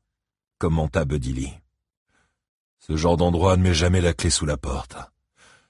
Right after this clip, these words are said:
Cet établissement était là avant notre naissance et il sera toujours là bien après notre mort. » L'intérieur du Swift Creek Lounge était plongé dans une pénombre bleutée, illuminée par le néon publicitaire accroché au-dessus du bar.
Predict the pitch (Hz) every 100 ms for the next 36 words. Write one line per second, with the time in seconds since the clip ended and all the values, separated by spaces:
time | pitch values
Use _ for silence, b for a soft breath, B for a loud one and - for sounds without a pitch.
0 | b - 62 76 80 71 80 - 82 80
1 | 73 78 76 78 78 90 90 - 92 -
2 | 90 92 95 - - - 65 64 69 -
3 | 67 90 78 82 85 85 64 85 98 -
4 | 92 92 - 64 57 - - _ _ _
5 | _ _ _ _ _ _ _ _ B B
6 | - 92 98 107 110 120 101 73 69 92
7 | 87 - 80 69 80 90 98 98 - 101
8 | - 98 107 113 120 110 85 92 - 87
9 | 92 92 76 73 82 78 71 64 - B
10 | B B 85 82 82 85 90 92 82 73
11 | 73 78 85 82 76 69 - 71 87 85
12 | 78 71 80 - 80 71 71 - 64 64
13 | 65 67 62 -